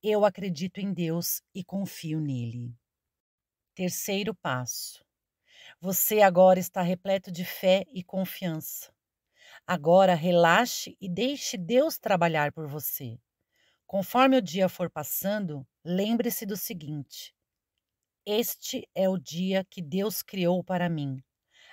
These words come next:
A atividade divina está se manifestando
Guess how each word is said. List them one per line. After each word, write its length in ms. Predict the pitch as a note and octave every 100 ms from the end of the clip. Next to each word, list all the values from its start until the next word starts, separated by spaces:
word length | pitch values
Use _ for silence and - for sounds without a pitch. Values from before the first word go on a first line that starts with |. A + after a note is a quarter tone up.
| _
A 160 | E3 E3
atividade 760 | F3 F#3 E3 D#3+ F#3 G3+ G#3
divina 640 | F#3 A3 D#3+ F3+ F3+ F3+ -
está 340 | F3 - F3 D#3+
se 200 | - F3+
manifestando 1000 | F3+ G3+ A#3 - A#3+ - F#3 F3 E3+